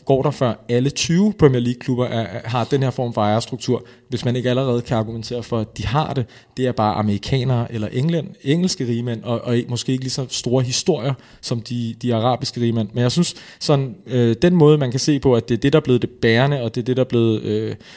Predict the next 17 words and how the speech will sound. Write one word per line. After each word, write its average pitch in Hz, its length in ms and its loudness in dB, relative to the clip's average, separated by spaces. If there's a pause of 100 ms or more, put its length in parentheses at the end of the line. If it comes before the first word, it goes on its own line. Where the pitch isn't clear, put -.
(120)
sådan 113 280 0
beslutningskraften 165 840 0
i 120 40 -6
fodbold, 113 320 0
det - 100 -6
er 156 40 2
jo 160 80 2
netop 151 280 2
den 135 120 0
her 123 140 2
Saudi-Arabien-Newcastle-tvist. 120 1700 0 (280)
Ni 151 200 -2
uger 139 200 0
har 131 100 -2
de 127 80 -6
kørt 127 340 -2
nu. 123 220 -2